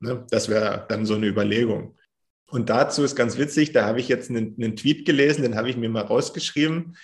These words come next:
von einem Bitcoiner, also der, der User heißt Henry Jackson und der hat geschrieben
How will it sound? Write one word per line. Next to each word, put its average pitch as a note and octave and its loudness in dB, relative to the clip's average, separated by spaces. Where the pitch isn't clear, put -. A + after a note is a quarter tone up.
von A#2+ 2
einem A2+ 2
Bitcoiner, D3 4
also G#2 -2
der, G#2+ 2
der G#2+ 0
User A2+ 0
heißt A#2+ 0
Henry A#2 -4
Jackson B2+ 0
und A2+ -2
der G#2+ 0
hat G#2+ -4
geschrieben B2 -2